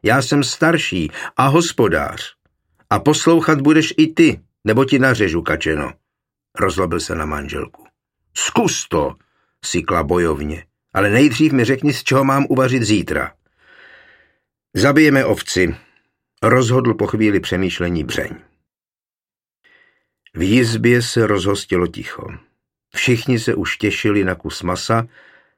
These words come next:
ale Tužina i jeho bratr věděli, že tohle řešení je špatné. Čím dříve začnou vybíjet dobytek, tím méně jim zbude na jaro.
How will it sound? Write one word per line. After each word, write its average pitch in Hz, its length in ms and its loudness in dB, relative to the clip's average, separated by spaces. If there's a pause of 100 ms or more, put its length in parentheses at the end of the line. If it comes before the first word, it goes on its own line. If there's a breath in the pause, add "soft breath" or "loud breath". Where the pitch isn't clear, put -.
(260 soft breath)
ale 95 200 2
Tužina 127 460 2
i 123 120 -2
jeho 110 200 2
bratr 101 320 0
věděli, 101 460 0
že 90 160 0 (120)
tohle 113 380 2
řešení 107 580 0
je 101 140 -2
špatné. - 840 -8 (500)
Čím 98 320 -2
dříve 123 380 0
začnou 98 520 -2
vybíjet 101 460 0
dobytek, 101 680 -4 (680)
tím 90 260 2
méně 113 460 2
jim 120 560 2
zbude 104 480 -2
na 95 140 0
jaro. 76 320 -6